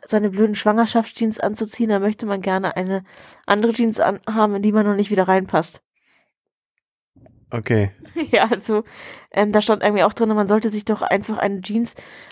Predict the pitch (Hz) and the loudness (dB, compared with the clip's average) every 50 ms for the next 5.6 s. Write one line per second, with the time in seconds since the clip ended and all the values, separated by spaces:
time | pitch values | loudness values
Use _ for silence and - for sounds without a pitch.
0 | - - 190 202 214 - 214 208 220 220 - 208 - 208 233 220 - 226 - - | -8 -4 -2 -2 0 0 2 2 2 0 -2 0 2 2 4 4 4 2 2 0
1 | - - - 214 214 196 190 190 - 185 185 180 180 170 180 - - - 170 185 | -2 -2 0 0 2 0 -2 -4 -2 0 0 0 0 -2 -6 -8 -8 -4 0 0
2 | 180 180 196 - - _ _ _ _ _ _ _ _ _ _ _ _ _ _ _ | 0 0 0 -4 -10 _ _ _ _ _ _ _ _ _ _ _ _ _ _ _
3 | _ _ _ _ _ _ _ _ _ - 180 185 180 - - 185 185 120 113 107 | _ _ _ _ _ _ _ _ _ -8 -4 -4 -4 -2 -4 -4 -4 -4 -6 -4
4 | - 123 110 - - - - - 131 117 120 117 120 127 135 139 127 - 127 123 | -4 -4 -4 -4 -6 -6 0 0 2 2 4 4 4 2 2 0 0 0 -2 0
5 | - 127 113 113 113 127 - - 170 185 190 | 0 2 2 4 2 2 0 -2 -4 -4 -4